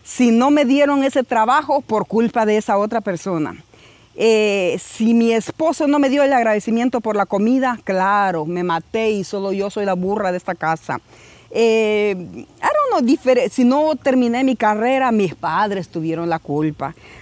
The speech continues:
O cosas como mis hijos, por haber tenido hijos tan pronto, no pude, se me troncó mi carrera, se me ron-, troncó la vida. Pero siempre estamos tratando de, de, de culpar a otros, en verdad.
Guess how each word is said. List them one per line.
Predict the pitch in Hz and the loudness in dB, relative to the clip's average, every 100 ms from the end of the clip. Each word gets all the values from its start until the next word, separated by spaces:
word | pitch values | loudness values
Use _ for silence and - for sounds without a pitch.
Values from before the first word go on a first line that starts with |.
| - | -4
O | 220 214 208 202 196 - | 0 2 2 0 -2 -4
cosas | 311 311 311 | -4 -2 -4
como | - 226 214 190 180 160 - - - | -2 0 2 2 2 0 -2 -16 -2
mis | 214 226 - | 2 2 4
hijos, | 269 302 208 - | 2 2 0 -2
por | 202 | 0
haber | 190 240 | 0 0
tenido | 254 214 226 226 | 0 0 2 2
hijos | 240 240 220 | 2 0 -2
tan | - 220 196 | 0 0 2
pronto, | 226 269 247 202 196 | 2 4 4 2 -2
no | 202 | -2
pude, | 208 233 220 156 | -2 0 2 0
se | 214 | 0
me | 190 | 0
troncó | 185 175 214 | 0 -2 0
mi | 226 208 | 0 0
carrera, | 190 185 220 185 | 0 0 0 0
se | 185 | -2
me | 185 | -2
ron-, | 170 165 156 - | 0 -2 -4 -4
troncó | 190 170 208 | -4 -2 0
la | 220 202 | 2 2
vida. | 180 196 180 165 - - - - | 2 0 0 -2 -6 -20 -20 0
Pero | 233 226 | 2 2
siempre | - 240 294 302 | 2 2 2 2
estamos | 285 - 277 285 254 | -2 0 2 2 0
tratando | 254 208 - 269 320 208 214 202 - - - - | -2 0 2 2 4 2 0 -2 -8 -20 -16 -6
de, | 185 214 208 196 - - | 0 2 2 -2 -8 -6
de, | 208 233 220 180 | 0 2 2 0
de | 190 233 | 2 4
culpar | 262 262 262 392 | 6 4 4 4
a | 466 494 | 6 6
otros, | 480 440 370 | 4 2 2
en | 240 | 2
verdad. | 208 208 240 302 | 2 2 2 2